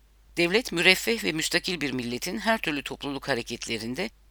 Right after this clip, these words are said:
en son vasıl olması icap eden şekli, programlarıyla tespit ettikten sonra o müesseseleri kurmak ve bunları bir metot dahilinde idare ettirerek muayyen zamanlar dahilinde halka mal etmek tedbirlerini alır. O zaman sermaye, emek ve düzenleme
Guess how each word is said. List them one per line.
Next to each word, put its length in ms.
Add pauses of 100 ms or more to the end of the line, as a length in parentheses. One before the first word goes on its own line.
(120)
en 120
son 240
vasıl 320
olması 400
icap 380
eden 220
şekli, 500 (360)
programlarıyla 640
tespit 360
ettikten 460
sonra 440 (340)
o 100
müesseseleri 720
kurmak 560
ve 120
bunları 300
bir 100
metot 420
dahilinde 480
idare 420
ettirerek 520 (340)
muayyen 320
zamanlar 540
dahilinde 460
halka 340
mal 220
etmek 380
tedbirlerini 580
alır. 400 (800)
O 80
zaman 360 (220)
sermaye, 560
emek 300
ve 80
düzenleme 520